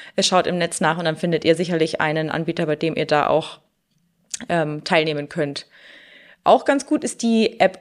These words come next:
Uxa. Bei der können Privatpersonen Lebensmittel anbieten, die sie gekauft haben, allerdings nicht konsumieren werden. Und du kannst hier entweder Lebensmittel abholen oder selber welche anbieten. Ähm, die App will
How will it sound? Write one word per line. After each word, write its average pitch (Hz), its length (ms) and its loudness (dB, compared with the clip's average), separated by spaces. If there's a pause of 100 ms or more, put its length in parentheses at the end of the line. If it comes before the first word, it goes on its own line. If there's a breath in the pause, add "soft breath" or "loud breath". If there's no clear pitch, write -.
Uxa. 294 500 2 (180)
Bei - 160 4
der 214 180 4
können 240 280 0
Privatpersonen 262 840 2
Lebensmittel 262 540 4
anbieten, 226 380 2
die 208 100 0
sie 196 100 -4
gekauft - 520 0
haben, 226 420 2
allerdings 196 420 2
nicht 214 140 -4
konsumieren 180 600 -2
werden. 147 360 -2
Und - 220 -14
du - 80 -18
kannst 180 320 -6
hier 294 340 4
entweder 233 400 4
Lebensmittel 190 520 -2
abholen 349 400 0 (340 loud breath)
oder 247 120 6
selber 196 280 8
welche 160 240 2
anbieten. 151 560 -6 (640 loud breath)
Ähm, 175 320 2
die - 140 0
App - 180 4
will 220 220 6